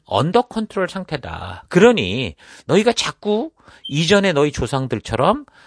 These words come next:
어, 적당히 나와 어떤 종-, 좋은 종교적 관계, 종교적으로 좋은 관계를 만들려 하지 말고 우리가 이 땅에 서게 될 수 있었던, 너희가 그 땅에 서게 될 수 있었던 나의 온전한 뜻을 따라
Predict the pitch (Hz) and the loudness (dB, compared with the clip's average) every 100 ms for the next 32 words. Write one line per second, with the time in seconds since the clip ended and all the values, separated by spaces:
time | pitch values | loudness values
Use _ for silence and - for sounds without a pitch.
0 | _ - - - - 214 196 202 147 98 | _ -12 -6 -6 0 0 0 -2 -4 0
1 | 107 139 147 - 107 139 123 - 127 156 | 2 2 2 -2 -8 -8 -10 -6 -4 -4
2 | 185 - - 139 170 160 120 143 226 240 | -4 -10 -2 0 0 -2 -2 0 2 2
3 | - 113 87 78 _ _ _ _ - 165 | 0 -4 -8 -12 _ _ _ _ -2 2
4 | 196 185 175 190 - 120 143 123 113 113 | 2 2 0 -2 0 -2 0 -2 -2 -4
5 | 120 90 90 92 90 - 127 90 80 - | -4 -6 -6 -6 -6 -6 -6 -8 -8 2
6 | 135 123 - _ _ _ _ _ _ - | 4 4 -2 _ _ _ _ _ _ -6
7 | 139 180 247 123 - 220 214 208 185 - | -2 2 0 0 -2 -2 0 -2 -2 -4
8 | 202 175 151 - 127 92 92 87 117 170 | -4 -2 -4 -4 -6 -6 -6 0 2 2
9 | 180 - - 127 127 - 147 131 107 - | 0 -2 -4 -4 -4 -4 -4 -2 -2 -2
10 | 101 101 90 143 110 98 113 104 107 110 | -4 -4 -2 -2 0 0 0 -2 -2 0
11 | 110 107 - 160 143 123 98 92 185 | 0 -2 -6 -6 -6 -8 -4 0 2